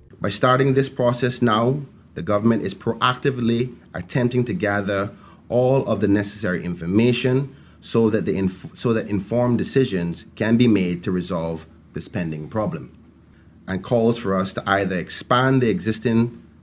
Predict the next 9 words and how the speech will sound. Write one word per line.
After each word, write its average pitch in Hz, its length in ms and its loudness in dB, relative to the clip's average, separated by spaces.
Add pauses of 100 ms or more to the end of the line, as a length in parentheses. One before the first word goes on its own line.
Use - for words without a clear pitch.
(120)
port 127 400 0
facility 104 600 -2
in 92 140 -4
Georgetown 127 800 -2 (240)
or 107 180 0
to 113 160 -2
establish 117 560 0
a 104 60 -4
port 113 400 -2